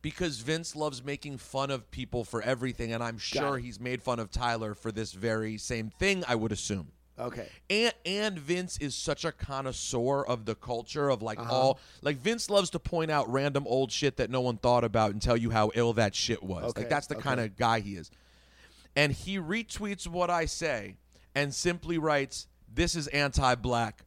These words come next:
Speaker 1: <laughs> Everything Vince Staples,
Speaker 2: <laughs>
Speaker 1: everything Vince Staples gets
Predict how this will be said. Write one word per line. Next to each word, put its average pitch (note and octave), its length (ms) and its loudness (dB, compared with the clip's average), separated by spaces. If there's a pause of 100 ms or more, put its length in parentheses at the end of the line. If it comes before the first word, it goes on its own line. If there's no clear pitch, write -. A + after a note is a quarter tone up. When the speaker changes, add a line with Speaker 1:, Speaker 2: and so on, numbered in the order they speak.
(140)
Speaker 1:
<laughs> - 1400 -2 (2750)
Everything G3 680 4
Vince F3 400 0
Staples, D#3+ 760 0 (300)
Speaker 2:
<laughs> G#3 320 -6
Speaker 1:
everything F#3 720 2
Vince D3 320 -4
Staples D3+ 540 0
gets - 640 -2